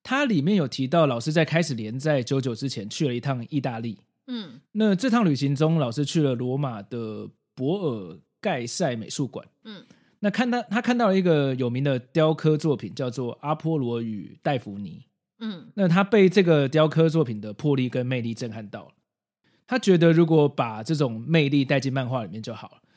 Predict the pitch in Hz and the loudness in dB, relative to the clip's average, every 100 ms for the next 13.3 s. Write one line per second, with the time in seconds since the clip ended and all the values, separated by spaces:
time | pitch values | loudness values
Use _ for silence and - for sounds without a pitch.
0 | - 240 185 120 _ _ _ _ - 269 | -12 -12 -12 -18 _ _ _ _ 0 2
1 | 220 180 220 180 120 143 160 127 135 147 | 2 2 4 4 2 2 2 2 4 4
2 | 139 - 196 143 127 - 151 127 151 127 | 2 0 2 2 0 -4 -4 -2 -2 0
3 | 147 135 127 123 123 123 - 127 113 87 | 0 0 -2 -4 -4 -4 -4 -6 -6 -14
4 | 107 - _ _ - - 196 190 214 190 | -14 -14 _ _ -20 0 4 4 4 2
5 | 147 139 139 110 139 139 131 120 107 113 | 0 0 -2 -4 -2 0 0 -2 -6 -6
6 | 143 113 95 113 113 - 120 - 208 180 | -4 -4 -6 -12 -12 -14 -12 0 2 2
7 | 208 - 139 - 180 139 143 135 143 135 | -2 -4 -6 -4 -4 -4 -6 -4 -4 -6
8 | 139 _ _ _ _ 127 113 151 127 117 | -10 _ _ _ _ -6 0 0 0 -4
9 | - 120 147 139 143 127 131 139 110 95 | -6 -4 -2 -2 -2 -2 -2 -4 -4 -12
10 | - 117 120 101 - 101 - 101 285 220 | -10 -8 -8 -10 -12 -10 -10 -4 -2 -2
11 | 285 233 269 277 254 254 - 254 113 113 | -2 -4 -6 -6 -8 -12 -12 -8 -8 -4
12 | 127 135 160 139 131 135 110 127 117 - | 0 4 4 4 0 -2 -4 -8 -8 -10
13 | - - | -12 -12